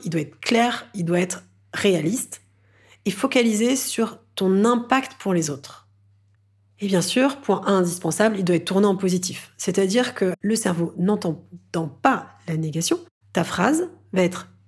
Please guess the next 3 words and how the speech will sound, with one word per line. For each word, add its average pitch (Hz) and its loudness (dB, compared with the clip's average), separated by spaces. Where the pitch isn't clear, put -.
positive 214 0
et - -8
impactante - -2